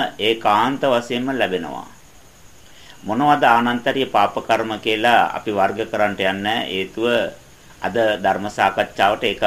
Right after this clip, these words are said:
අදාළ නැති කාරණාවක් නිසා. එහෙනම් ඒ වගේ වෙනස් කරන්නට බැරි, බුදුවරයෙකුටවත්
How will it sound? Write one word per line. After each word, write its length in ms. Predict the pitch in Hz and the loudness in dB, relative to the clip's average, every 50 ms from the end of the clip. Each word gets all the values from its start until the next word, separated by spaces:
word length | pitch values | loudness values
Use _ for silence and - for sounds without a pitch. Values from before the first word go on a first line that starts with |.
| 101 98 | 0 0
අදාළ 380 | - 87 90 92 95 95 98 98 | -2 -4 -2 0 0 0 0 -2
නැති 260 | 95 90 82 - 87 | -4 -6 -8 -10 -8
කාරණාවක් 640 | - - 87 90 90 87 90 85 85 82 82 82 - - | -2 0 0 0 0 -2 -4 -6 -4 -4 -4 -6 -8 -8
නිසා. 340 | 104 101 - - - - - - - - - - - - - - - - - - - - - - - - - - - - - - - - - - - - - - - - - - - - | -16 -14 -12 -10 -10 -12 -12 -16 -20 -20 -20 -20 -20 -20 -20 -20 -20 -20 -20 -20 -20 -20 -20 -20 -20 -20 -20 -20 -20 -20 -20 -20 -20 -20 -20 -20 -20 -20 -20 -20 -20 -20 -20 -20 -14 -6
එහෙනම් 320 | - 107 120 143 156 170 175 135 | -2 0 2 4 4 2 2 0
ඒ 200 | - 113 143 151 | 0 4 4 6
වගේ 460 | 151 156 165 165 170 226 269 208 156 131 120 117 | 6 6 4 4 2 0 2 2 4 4 2 0
වෙනස් 360 | - 92 104 - 127 - - - - | 0 -2 0 2 2 2 2 0 -2
කරන්නට 420 | - - - 165 165 170 180 175 185 | 0 2 4 4 4 2 2 0 -2
බැරි, 420 | 143 117 113 120 135 147 156 131 101 85 - - - - - - - - - - - - - - - - - - | 0 2 4 4 4 4 2 0 0 -2 -6 -10 -14 -16 -16 -16 -18 -18 -16 -16 -16 -16 -16 -18 -20 -20 -14 -8
බුදුවරයෙකුටවත් 1040 | - 131 135 143 160 175 175 175 180 180 175 - 185 - 196 190 185 208 - - | -4 -4 -2 2 4 4 6 6 6 4 2 0 0 2 4 6 6 6 6 4